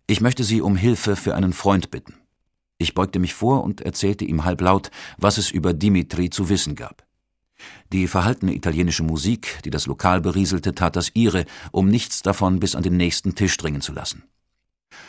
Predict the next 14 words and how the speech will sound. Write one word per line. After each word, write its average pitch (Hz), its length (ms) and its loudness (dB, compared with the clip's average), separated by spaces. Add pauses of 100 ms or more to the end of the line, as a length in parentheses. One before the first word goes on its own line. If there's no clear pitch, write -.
(180)
Mortenson 110 800 2
widmete 107 340 0
sich 87 160 -2
dem 85 140 -2
Verzehr 90 420 0
einer 85 220 0
Artischocke 92 720 -2 (140)
und 80 220 -4
fragte 82 360 -2
dann: 95 300 2 (760)
„Diese 92 320 2
Sache 98 300 2
in 85 100 0
Russland, 85 640 0